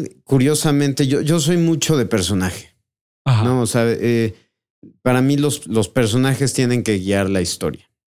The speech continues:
Speaker 2: Sí.
Speaker 1: ¿No? Eh, puedes tener una buena pel-, una buena historia, pero si tienes malos personajes, no,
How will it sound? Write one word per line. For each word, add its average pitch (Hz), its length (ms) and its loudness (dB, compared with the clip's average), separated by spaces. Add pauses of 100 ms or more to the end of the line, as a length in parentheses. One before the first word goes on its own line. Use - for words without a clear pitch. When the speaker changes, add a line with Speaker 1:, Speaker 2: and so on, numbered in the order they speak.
(160)
Speaker 2:
Sí. 185 180 2 (200)
Speaker 1:
¿No? 101 280 -4
Eh, 98 460 0 (340)
puedes 127 200 0
tener 135 120 2
una 127 120 2
buena 120 340 0
pel-, 101 180 0 (100)
una 113 180 2
buena 110 200 0
historia, 104 840 -2 (280)
pero 98 140 0
si 85 100 -4
tienes 101 240 0
malos 101 300 -2
personajes, 101 1000 -2 (800)
no, 101 420 0